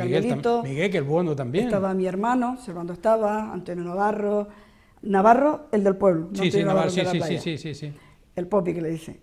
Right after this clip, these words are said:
Speaker 1: Ujú.
Speaker 2: Entonces, ese, ese grupo estuvo ahí unos, mm, un intermedio entre esa primera época y el Mocán. Ya cuando ellos, mm, se van a estudiar y ya, pues, deciden dejar todo eso, mm, ya es cuando ya viene este señor de Madrid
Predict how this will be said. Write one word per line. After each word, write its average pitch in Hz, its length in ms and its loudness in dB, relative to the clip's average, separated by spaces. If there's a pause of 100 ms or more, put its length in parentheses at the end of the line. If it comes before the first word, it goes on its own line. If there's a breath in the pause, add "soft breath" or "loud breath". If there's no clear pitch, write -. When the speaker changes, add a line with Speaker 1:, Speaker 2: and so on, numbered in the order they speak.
(120)
Speaker 1:
Ujú. 143 240 -6
Speaker 2:
Entonces, 220 380 -2
ese, 262 460 2
ese 254 260 0
grupo 254 280 0
estuvo 247 280 2
ahí 247 220 0
unos, 254 300 0 (480)
mm, 202 540 -4 (100)
un 262 140 0
intermedio 269 460 2
entre 214 380 -2
esa 294 280 2
primera 262 320 0
época 269 360 -4 (120)
y 220 120 0
el 202 100 0
Mocán. 160 320 -8 (520 soft breath)
Ya 165 180 -4
cuando 156 300 -8
ellos, 170 280 -6 (100)
mm, 185 360 -6
se - 140 -10
van 180 240 -4
a 175 40 -8
estudiar 175 480 -8
y 160 120 -8
ya, 165 160 -6
pues, - 260 -10
deciden 170 340 -4
dejar 165 220 -8
todo 175 240 -8
eso, 233 240 -10 (760 loud breath)
mm, 208 240 -2
ya 190 120 0
es 190 60 -4
cuando 202 240 -6
ya 208 580 -2
viene 185 760 -2
este 190 220 -8
señor 190 260 -4
de 190 240 -4
Madrid 226 560 -2